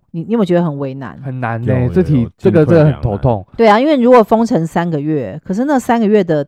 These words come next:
Speaker 1: 店面租金
Speaker 2: 还是得付哦。
Speaker 1: 难道不用付给房东吗？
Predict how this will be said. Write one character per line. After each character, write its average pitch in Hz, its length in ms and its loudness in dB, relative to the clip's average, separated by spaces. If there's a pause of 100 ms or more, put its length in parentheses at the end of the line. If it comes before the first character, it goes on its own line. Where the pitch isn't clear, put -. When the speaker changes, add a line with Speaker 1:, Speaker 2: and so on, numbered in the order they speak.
Speaker 1:
店 196 180 -2
面 165 320 -6
租 151 280 -6
金 127 340 -10
Speaker 2:
还 131 140 -2
是 208 120 0
得 127 200 0
付 151 160 0
哦。 117 460 2
Speaker 1:
难 190 200 -2
道 220 160 4
不 180 160 -4
用 190 160 2
付 180 160 -8
给 143 160 -6
房 131 240 -10
东 131 180 -8
吗？ 123 380 -16